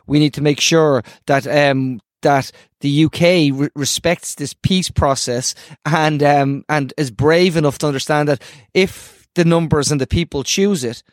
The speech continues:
there will be a united Ireland." And that will be left to the people of Ireland, and that will be the, the, the fact. So when I look at what's happening now in Palestine, my final thought is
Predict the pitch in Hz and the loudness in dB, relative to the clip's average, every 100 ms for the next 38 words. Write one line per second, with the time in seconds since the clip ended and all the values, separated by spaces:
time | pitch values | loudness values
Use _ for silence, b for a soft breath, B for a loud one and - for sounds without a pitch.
0 | _ _ 156 147 139 135 139 135 139 131 | _ _ 0 2 2 2 2 2 2 2
1 | 131 127 143 143 92 - - _ _ _ | 2 0 0 -2 -6 -14 -20 _ _ _
2 | _ _ _ _ _ 156 165 156 160 135 | _ _ _ _ _ 0 2 2 0 -2
3 | 135 147 156 - 139 - 185 185 151 120 | -2 -2 -2 -4 -4 -2 -2 0 0 2
4 | 123 120 120 117 113 131 131 - 127 139 | 2 2 2 -2 -2 -2 -2 -4 -2 0
5 | 131 - 139 - - 165 - - - - | 0 -2 -8 -8 -2 -2 -4 -14 -6 0
6 | 165 151 b b b b _ _ _ _ | 0 0 b b b b _ _ _ _
7 | _ _ 165 170 165 170 208 - 147 - | _ _ -2 0 2 2 0 -2 -6 -4
8 | 156 - 160 - 147 135 131 127 139 135 | -4 -2 -4 -2 -2 0 -2 0 -2 0
9 | 143 127 120 - 202 175 - 143 131 120 | 0 -2 -2 0 0 0 0 2 2 -2